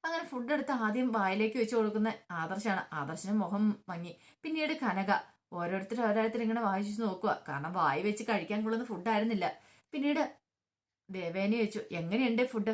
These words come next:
കൊള്ളാവോന്ന്?" ചോദിക്കുകയാണ്. ആദർശിന് എന്ത് ചെയ്യണമെന്ന് അറിയത്തില്ല. "എന്റെ ദൈവമേ, ഇപ്പോഴാണ് നയനയുടെ വില അറിയാവുന്നേ, അവൾ എത്ര നല്ല ടേസ്റ്റോടു കൂടിയാ ഫുഡൊക്കെ ഉണ്ടാക്കിക്കൊണ്ടിരുന്നേ."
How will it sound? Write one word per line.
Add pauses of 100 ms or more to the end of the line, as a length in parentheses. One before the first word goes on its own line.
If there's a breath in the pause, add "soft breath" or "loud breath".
(160)
കൊള്ളാവോന്ന്?"
ചോദിക്കുകയാണ്. (320 soft breath)
ആദർശിന്
എന്ത്
ചെയ്യണമെന്ന്
അറിയത്തില്ല. (200)
"എന്റെ
ദൈവമേ, (300 loud breath)
ഇപ്പോഴാണ്
നയനയുടെ
വില
അറിയാവുന്നേ, (320)
അവൾ
എത്ര
നല്ല
ടേസ്റ്റോടു
കൂടിയാ
ഫുഡൊക്കെ
ഉണ്ടാക്കിക്കൊണ്ടിരുന്നേ."